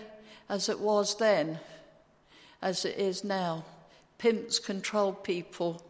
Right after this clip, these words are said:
Anyway, one day I was down at Charing Cross Station, down the embankment, and I went in there to, uh, shoot up, and I looked in the mirror.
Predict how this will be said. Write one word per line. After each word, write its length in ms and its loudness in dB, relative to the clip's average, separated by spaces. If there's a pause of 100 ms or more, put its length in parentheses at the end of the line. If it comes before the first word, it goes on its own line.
(520)
Anyway, 380 6
one 380 6
day 480 8 (420)
I 100 2
was 220 -2
down 440 4
at 180 -2
Charing 460 2
Cross 380 4
Station, 840 0 (480)
down 300 2
the 100 -2
embankment, 1040 -2 (1040)
and 160 2
I 80 6
went 420 4
in 220 2
there 240 10
to, 460 2
uh, 140 2 (320)
shoot 400 -2
up, 320 2 (1120)
and 140 2
I 60 4
looked 420 4
in 220 2
the 80 0
mirror. 520 4